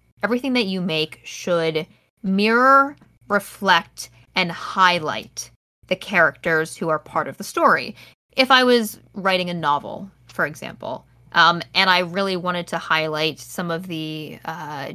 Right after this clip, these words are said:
difficult experiences that the protagonist had gone through, I would write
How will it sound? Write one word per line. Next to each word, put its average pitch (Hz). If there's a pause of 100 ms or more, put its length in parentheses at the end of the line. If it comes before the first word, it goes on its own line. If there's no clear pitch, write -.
difficult 233
experiences 151
that 156
the 160
protagonist 160
had 185
gone 254
through, 156 (260)
I 240
would 226
write 208